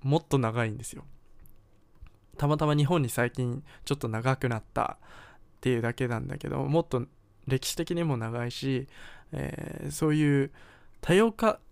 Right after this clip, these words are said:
性だけでなく多様化する文化に対して、えー、まあ、前、前向きというか、まあ、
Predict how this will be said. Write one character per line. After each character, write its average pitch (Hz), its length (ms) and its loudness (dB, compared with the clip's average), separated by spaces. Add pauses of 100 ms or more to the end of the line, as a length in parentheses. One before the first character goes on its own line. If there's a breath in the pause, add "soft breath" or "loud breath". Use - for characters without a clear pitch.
(120)
性 202 380 2 (120)
だ 139 120 2
け 147 100 0
で 135 100 0
な 131 140 -2
く - 120 -14
多 160 160 0
様 196 200 2
化 190 120 2
す - 160 -2
る 160 280 -2 (140)
文 151 180 2
化 - 320 -6
に 135 100 -4
対 135 180 -2
し - 120 -10
て、 139 340 -4 (560 loud breath)
え - 560 -4
ー、 151 40 -8
ま 156 100 0
あ、 156 40 -2
前、 147 440 2 (200)
前 170 480 2
向 196 160 -2
き - 600 -12 (200)
と 151 40 -2
い 156 40 -2
う 147 60 -6
か、 147 120 -8
ま 147 320 -2
あ、 - 60 -20